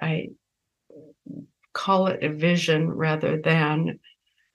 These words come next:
I don't really even like the term near-death experience, because I think people have very similar experiences on a-, ayahuasca and, um, through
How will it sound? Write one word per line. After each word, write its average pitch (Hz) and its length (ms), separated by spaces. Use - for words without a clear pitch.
I 160 120
don't 175 240
really 175 360
even 160 160
like 165 320
the - 100
term 160 300
near-death 160 560
experience, - 840
because 196 420
I 180 100
think 175 220
people 185 260
have 165 120
very 165 200
similar 214 540
experiences - 800
on - 160
a-, - 280
ayahuasca 160 1040
and, 160 360
um, 151 500
through - 640